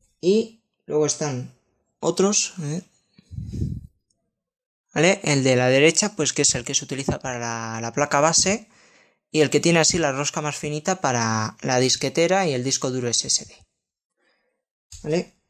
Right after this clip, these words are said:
A ver. Bueno, pues esta to-, los de esta torre son un poquito ratas. Vienen solo cuatro dis-,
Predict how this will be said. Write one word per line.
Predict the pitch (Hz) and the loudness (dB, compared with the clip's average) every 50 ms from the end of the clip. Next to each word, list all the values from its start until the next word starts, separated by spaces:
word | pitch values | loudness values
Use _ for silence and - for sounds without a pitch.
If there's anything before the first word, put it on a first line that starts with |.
| _ _ - | _ _ -12
A | 143 | -10
ver. | 135 135 151 160 - - _ _ _ _ _ _ _ _ _ _ _ _ _ _ _ _ _ _ _ | -6 -4 -4 -4 -6 -10 _ _ _ _ _ _ _ _ _ _ _ _ _ _ _ _ _ _ _
Bueno, | _ - - - _ _ _ _ _ | _ -14 -14 -14 _ _ _ _ _
pues | _ 117 139 - - - - - - - - - - | _ -4 -2 0 2 2 2 2 0 -2 -4 -12 -12
esta | - 143 147 - - 151 139 | -8 -8 -8 -4 -4 -6 0
to-, | - 156 151 - | 0 0 0 0
los | 107 147 147 139 127 | -2 -4 -4 -2 -2
de | 135 | -2
esta | 143 - - 147 | -2 -2 -2 0
torre | - 147 135 135 131 | -2 -2 0 0 0
son | 123 - 143 | 0 0 -2
un | 139 131 123 | -4 -6 -6
poquito | 139 127 135 - - 127 123 | -6 -8 -6 -4 -2 -2 -2
ratas. | 123 143 151 151 - 180 196 220 - - - - | 0 0 -2 -2 -2 -4 -2 0 2 0 0 -2
Vienen | - 180 143 139 139 135 | -4 -6 -4 -4 -2 0
solo | 123 - 147 135 135 127 123 | 0 0 2 2 2 0 0
cuatro | - 147 139 - 139 131 127 | -2 -4 -4 -4 -6 -6 -4
dis-, | 131 123 - - | -4 -4 -6 -6